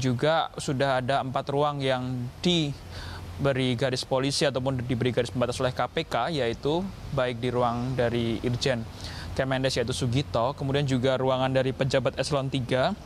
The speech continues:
yang juga ditutup saat ini karena diduga juga ikut terlibat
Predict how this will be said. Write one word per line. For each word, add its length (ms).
yang 480
juga 320
ditutup 480
saat 240
ini 400
karena 240
diduga 400
juga 240
ikut 160
terlibat 480